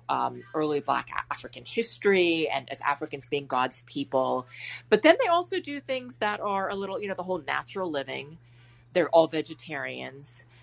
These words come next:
I don't know, but when I was, um, you know, in college in New York, you know, you, there would be Rastafarians,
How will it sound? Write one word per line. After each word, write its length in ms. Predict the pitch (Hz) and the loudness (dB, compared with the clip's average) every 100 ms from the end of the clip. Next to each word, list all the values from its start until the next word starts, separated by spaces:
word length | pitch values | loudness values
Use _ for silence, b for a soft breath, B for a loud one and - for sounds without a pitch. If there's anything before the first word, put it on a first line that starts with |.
| - | -4
I 120 | - 160 | 4 6
don't 140 | 165 | 6
know, 100 | 165 | 0
but 120 | - | -4
when 120 | - 127 | -2 0
I 220 | 147 247 | 4 6
was, 240 | 247 160 - - - | 6 4 -4 -8 0
um, 220 | 139 131 123 | 0 0 -4
you 100 | 151 | -6
know, 140 | 135 | -4
in 160 | 127 139 | -6 -8
college 480 | - 135 139 131 131 | 2 2 2 -4 -8
in 80 | |
New 80 | 123 | -10
York, 380 | 127 143 131 123 | -4 0 0 -2
you 80 | 131 | -8
know, 40 | |
you, 260 | 131 131 131 | -8 -4 -4
there 160 | 123 143 | -2 0
would 140 | 156 | 2
be 100 | 160 | 2
Rastafarians, 1000 | 175 151 143 151 139 139 139 135 135 131 | 2 2 -2 -6 0 0 0 -4 -8 -12